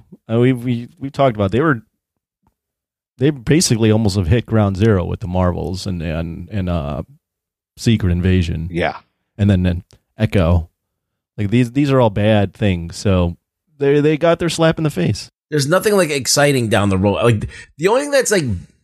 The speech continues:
Speaker 3: like, that could be cool if, if they do Secret Wars.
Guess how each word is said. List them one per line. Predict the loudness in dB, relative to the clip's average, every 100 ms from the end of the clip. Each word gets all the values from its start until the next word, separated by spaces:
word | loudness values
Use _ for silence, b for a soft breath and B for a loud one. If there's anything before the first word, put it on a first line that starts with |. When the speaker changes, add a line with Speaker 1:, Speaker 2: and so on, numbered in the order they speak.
| _ _ _ _ -2
Speaker 3:
like, | -2 -2 -2
that | 0 0 -2
could | 0 0
be | 0 -2
cool | 0 2 2
if, | 0
if | -2
they | 0
do | 2 2
Secret | 0 -2 -2
Wars. | 0 2 0 -2 -10